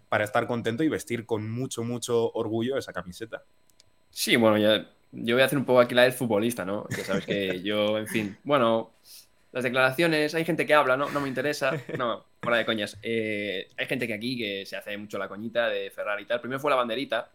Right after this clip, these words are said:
Speaker 2: la banderita de las narices, ¿no? Que, que la tengo ahí guardada, ¿sabes? Luego fue la camiseta, en fin. Siempre hay que sacar cosas de, de Ferrari. Eh, pero no, siempre Ferrari conmigo a todos lados. Y la verdad que Ferrari, eh, muy bien. O sea,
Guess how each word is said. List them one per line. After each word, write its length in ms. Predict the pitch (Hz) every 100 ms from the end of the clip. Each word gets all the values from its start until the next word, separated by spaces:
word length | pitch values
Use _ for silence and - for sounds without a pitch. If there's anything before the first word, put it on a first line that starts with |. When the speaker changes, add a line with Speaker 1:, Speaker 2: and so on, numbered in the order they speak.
| _
Speaker 2:
la 80 | 95
banderita 360 | 98 98 104
de 40 | 107
las 100 | 107
narices, 360 | 107 123 101
¿no? 160 | 104 107
Que, 280 | 98 92 -
que 80 | -
la 80 | -
tengo 180 | 98
ahí 80 | 104
guardada, 460 | 95 95 107 95 - -
¿sabes? 180 | 101 104
Luego 180 | 98 101
fue 100 | 104
la 80 |
camiseta, 680 | 98 95 95 117 107 107 107
en 80 | 107
fin. 220 | 101 104 - - _
Siempre 240 | - 123 123
hay 40 |
que 80 | 123
sacar 240 | 120 120
cosas 260 | 117 120 127
de, 320 | 123 104 - -
de 140 | 104
Ferrari. 480 | - 101 123 110 104 - - - _
Eh, 220 | 113 107 107
pero 180 | 101
no, 220 | 101 95 -
siempre 300 | 101 98 104
Ferrari 580 | 104 107 107 107 107 - -
conmigo 420 | 110 110 117 110
a 80 | 104
todos 220 | 107 104
lados. 360 | 110 135 156 _ _ _
Y 80 | 113
la 80 | 104
verdad 200 | 104 135
que 100 | 170
Ferrari, 520 | 147 135 139 165 165 -
eh, 540 | 101 95 95 92 87
muy 120 | 104 113
bien. 200 | 110 92
O 40 | _
sea, 140 | 87